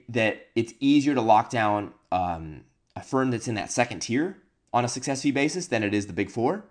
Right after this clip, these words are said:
At this point, I've not gotten a verbal confirmation in one week that, uh, a Big Four will work with us on a success fee basis. I'm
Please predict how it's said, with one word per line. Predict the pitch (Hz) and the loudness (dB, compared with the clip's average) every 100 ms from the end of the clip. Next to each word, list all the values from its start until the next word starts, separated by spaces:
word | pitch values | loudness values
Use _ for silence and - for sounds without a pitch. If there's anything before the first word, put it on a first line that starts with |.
| _ _ _ - | _ _ _ -6
At | |
this | 123 131 | -4 -2
point, | 156 160 151 - _ | -2 -2 -4 -16 _
I've | 117 110 | 2 4
not | 123 123 | 2 4
gotten | 117 110 | 4 4
a | |
verbal | 92 110 117 | -2 -2 -2
confirmation | 113 104 107 113 - 110 | -4 -4 -2 -2 -2 -6
in | 101 | -4
one | 104 101 | -4 0
week | 110 139 | 0 0
that, | 110 92 | -2 -2
uh, | 90 - | -2 -4
a | |
Big | 107 107 | -6 -6
Four | - 117 127 | -2 0 0
will | 98 | 0
work | 90 104 | -2 -4
with | 139 160 | -6 -10
us | 175 | -8
on | 165 | -8
a | |
success | - - 180 | -8 -6 -6
fee | 175 | -2
basis. | 165 180 202 196 - - _ | 0 0 -2 -10 -16 -20 _
I'm | 165 254 170 - | 2 2 2 -6